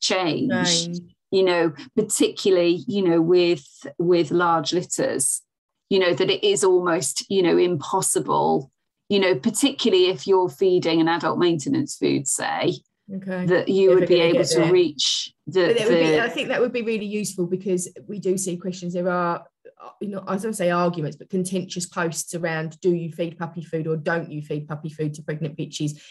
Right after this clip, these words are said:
Speaker 2: If we could have that chart, that would be really useful as
Speaker 1: Yeah.
Speaker 2: information
Speaker 1: And, and
Speaker 2: to
Speaker 1: it's
Speaker 2: say, "You
Speaker 1: not
Speaker 2: do need
Speaker 1: necessarily
Speaker 2: to."
Speaker 1: that they need it in pregnancy,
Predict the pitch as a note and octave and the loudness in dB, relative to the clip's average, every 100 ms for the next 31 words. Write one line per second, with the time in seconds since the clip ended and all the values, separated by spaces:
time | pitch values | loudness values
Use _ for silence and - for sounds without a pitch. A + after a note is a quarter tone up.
0 | - E3+ F#3 E3+ D#3+ F3 F3 - - - | -8 -2 0 0 -2 -2 -4 -4 -8 -6
1 | E3 D3+ D#3+ - E3 E3+ D#3 D#3+ D#3 D#3 | -4 -2 -4 -8 -6 -4 -4 -4 -4 -4
2 | D#3+ - A3 A#3 A3+ G3+ F3 D#3 E3+ C4 | -6 -2 2 4 4 2 0 -2 2 2
3 | C4 C4+ C4+ F3+ A3 D4+ - - - A#3+ | 2 2 0 2 4 6 6 4 4 2
4 | C4+ C4 A#3+ A#3+ A3+ G#3 G#3+ G#3+ A3 A3+ | 2 4 4 2 2 0 2 2 2 0
5 | A3+ F#3+ F#3+ F#3 F#3 A3+ A3+ - C4 C#4 | 0 0 0 -2 0 0 0 0 2 4
6 | C#4 | 2